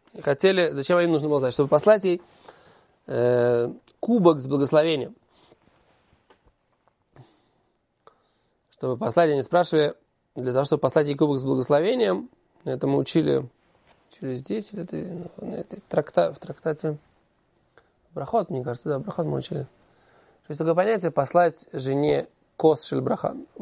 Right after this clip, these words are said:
кос, на котором, э, кубок, на котором мы сказали браху, посылают. И это сгула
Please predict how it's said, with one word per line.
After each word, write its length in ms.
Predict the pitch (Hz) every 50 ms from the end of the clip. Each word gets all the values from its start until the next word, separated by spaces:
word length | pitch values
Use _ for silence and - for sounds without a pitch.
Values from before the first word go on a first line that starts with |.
| 165 - - - - - -
кос, 240 | - 170 165 -
на 140 | - 139 127
котором, 600 | - 135 131 - - - - - - - 139 151
э, 360 | 165 165 156 165 156 147 -
кубок, 260 | - - 190 165 147 139
на 80 | 139
котором 180 | 131 175 202 147
мы 60 | 139
сказали 300 | - - 147 160 165 185
браху, 280 | 185 214 240 233 - 190
посылают. 520 | 185 165 147 - - - 156 160 - 180 - - _ _ _ _ _ _ - - _ _ _ _ _ _
И 60 | - 143
это 920 | 147 143 - 147 139 135 135 131 131 127 123 120 - - - - 147 220 - _ _ _ _ _ _ _ _ _
сгула 600 | - 196 139 135 131 135 139 156 156 139 - -